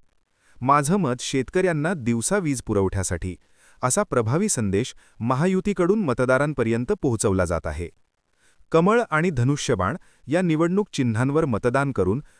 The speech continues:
महायुतीला प्रचंड मतांनी विजयी करण्याचे आवाहन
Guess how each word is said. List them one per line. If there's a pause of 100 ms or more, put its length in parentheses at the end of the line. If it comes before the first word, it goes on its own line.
(120)
महायुतीला
प्रचंड
मतांनी
विजयी
करण्याचे
आवाहन